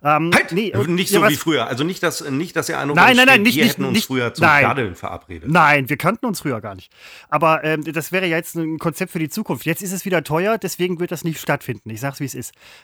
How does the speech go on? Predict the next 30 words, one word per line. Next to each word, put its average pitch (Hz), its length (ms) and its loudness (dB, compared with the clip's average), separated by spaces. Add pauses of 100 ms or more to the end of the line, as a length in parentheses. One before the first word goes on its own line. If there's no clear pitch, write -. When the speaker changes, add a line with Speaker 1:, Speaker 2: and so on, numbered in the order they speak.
Speaker 1:
Ähm, 135 320 -2
da 143 120 0
bin 196 180 -4
ich - 420 -10
Pfennigfuchser, - 720 -8
da 117 80 -8
hab 147 80 -4
ich 165 80 -6
einen 165 120 -6
Igel 185 300 -2
in 110 60 -10
der 117 120 -8
Tasche, - 320 -14
da 113 60 -8
ist 131 140 -6
meine 160 160 -2
Geldkatze 151 560 -4
zugeknöpft. - 800 -12
Ja? 117 100 -8
Und 156 120 -10
die 135 40 -14
Geldkatze 160 440 -6
lasse 156 160 -8
ich - 80 -14
da 139 120 -6
sehr 156 260 -4
ungern 170 360 -4
aus 151 160 -6
dem 147 100 -10
Sack. 143 220 -8